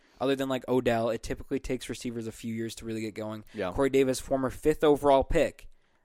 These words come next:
Speaker 1: a lot of talent.
Speaker 2: Yeah.
Speaker 1: Watch out for him next year.
Speaker 2: Um, so that'll do it for the first half of our perfect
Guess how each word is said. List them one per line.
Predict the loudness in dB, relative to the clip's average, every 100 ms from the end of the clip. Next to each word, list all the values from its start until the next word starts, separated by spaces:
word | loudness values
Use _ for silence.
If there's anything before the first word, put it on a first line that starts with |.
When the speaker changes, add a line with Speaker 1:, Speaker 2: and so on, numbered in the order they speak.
| -12
Speaker 1:
a | 2
lot | 4 4
of | 2
talent. | -4 -4 -8 -16 _ _
Speaker 2:
Yeah. | -4 -4 -2
Speaker 1:
Watch | -4 -2
out | -2
for | -4 -10
him |
next | -14 -16
year. | -16 -16 -20 -20 _ _
Speaker 2:
Um, | -2 2 2 0 -4 -14 _
so | 2 6
that'll | 8 8
do | 6 6 6
it | 4
for | -2 -4
the | -2
first | 0 0 0 -6
half | -2 4 2 2
of | -2
our | 2 2
perfect | -2 -4 -2 0 -4 -4 -18